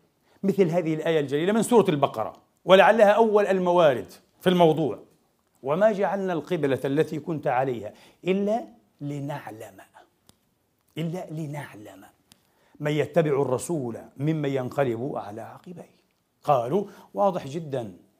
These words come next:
أقام هذا الجعل،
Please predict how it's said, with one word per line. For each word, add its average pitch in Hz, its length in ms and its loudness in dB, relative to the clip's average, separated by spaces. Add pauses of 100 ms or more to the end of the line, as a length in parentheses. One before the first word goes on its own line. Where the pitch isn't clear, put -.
(380)
أقام 226 600 10
هذا 180 480 6
الجعل، 156 680 4